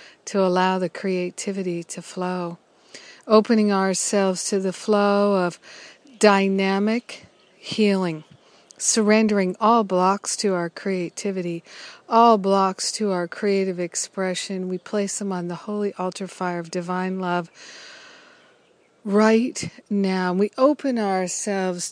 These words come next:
to dynamic creative expression, beautiful creative expression, playful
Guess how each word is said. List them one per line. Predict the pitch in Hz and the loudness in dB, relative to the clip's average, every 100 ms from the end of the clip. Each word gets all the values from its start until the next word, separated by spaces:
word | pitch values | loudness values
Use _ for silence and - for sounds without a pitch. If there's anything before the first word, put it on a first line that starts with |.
| - | -2
to | 208 196 | 2 2
dynamic | 180 170 202 202 196 196 220 214 175 - - - | 0 0 0 2 2 2 2 0 -2 -8 -18 -16
creative | - 208 196 185 180 | -4 0 2 0 0
expression, | 175 - - 185 170 - 180 | -4 -8 -10 -8 -6 -6 -8
beautiful | 170 208 214 233 233 233 226 208 - 190 175 | -8 -4 0 2 2 2 0 -2 -4 -6 -6
creative | 170 - 190 185 180 170 | -6 -8 -4 -4 -4 -6
expression, | 165 - - 185 185 - 185 175 165 _ _ _ _ _ _ _ _ - - - _ | -8 -10 -6 -4 -4 -6 -8 -8 -12 _ _ _ _ _ _ _ _ -20 -20 -20 _
playful | - 240 254 240 - 240 202 165 | 2 4 6 4 2 2 2 -2